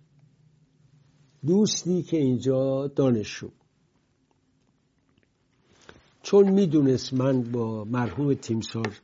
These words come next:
معینزاده دوستم، اومد به من گفت که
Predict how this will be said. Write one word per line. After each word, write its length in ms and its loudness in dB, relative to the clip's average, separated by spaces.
معینزاده 640 0
دوستم، 960 -4
اومد 440 2
به 120 4
من 360 2
گفت 400 -4
که 560 2